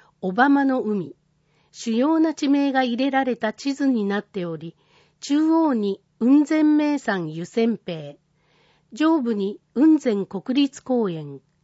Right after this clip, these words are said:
左端に東都宮湯せんべいの文字が入れられ、右端には英語の案内が入っています。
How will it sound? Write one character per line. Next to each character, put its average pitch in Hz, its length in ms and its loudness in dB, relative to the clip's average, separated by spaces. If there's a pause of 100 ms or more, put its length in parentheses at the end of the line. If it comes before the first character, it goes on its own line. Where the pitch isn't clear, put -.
(440)
左 294 440 -2
端 277 300 -6
に 247 260 -2 (260)
東 294 220 2
都 320 140 2
宮 285 480 2
湯 208 140 -2
せ 311 220 0
ん 311 80 4
べ 190 460 -6
い 202 60 -6
の 247 80 0
文 262 160 0
字 240 100 -6
が 202 120 -2
入 190 120 -2
れ 196 140 0
ら 196 160 -4
れ、 170 200 -10 (380)
右 220 260 0
端 311 320 -2
に 302 160 2
は 214 220 -2 (160)
英 269 240 0
語 302 140 0
の 285 220 2
案 294 220 2
内 269 240 2
が 202 140 -4
入 214 220 -2
っ 196 40 -16
て - 200 -14
い 147 140 -12
ま 143 140 -16
す。 - 280 -20